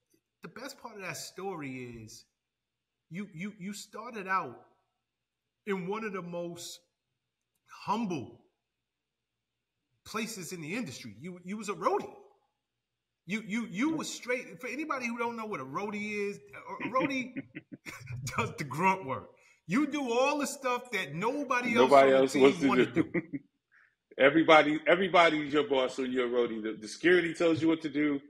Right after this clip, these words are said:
Speaker 2: Road manager tells you what to do. The, the principals tell you what to do. Shit, the bus driver might tell you what to do. Just 'cause you out there, I'm,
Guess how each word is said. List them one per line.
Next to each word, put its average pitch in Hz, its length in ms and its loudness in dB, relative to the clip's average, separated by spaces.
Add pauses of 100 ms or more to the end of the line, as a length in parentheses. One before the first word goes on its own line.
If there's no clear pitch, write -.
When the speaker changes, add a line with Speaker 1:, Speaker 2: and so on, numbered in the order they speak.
(300)
Speaker 2:
Road 156 260 6
manager 160 260 0
tells 151 280 4
you 147 60 0
what 151 120 2
to 139 80 -4
do. 139 380 0
The, 95 100 -8 (140)
the 104 280 2 (340)
principals 156 480 2
tell 160 140 8
you 151 120 4
what 147 140 0
to 139 100 -8
do. 143 260 2 (260)
Shit, - 280 4
the 113 60 -4
bus 170 240 8
driver 143 220 8
might 131 200 2
tell 135 100 2
you 127 120 0
what 123 140 -2
to 120 60 -12
do. 117 160 -4
Just 135 260 -4 (280)
'cause 127 160 2
you 196 140 10
out 170 180 8
there, 156 240 4 (560)
I'm, 123 420 -2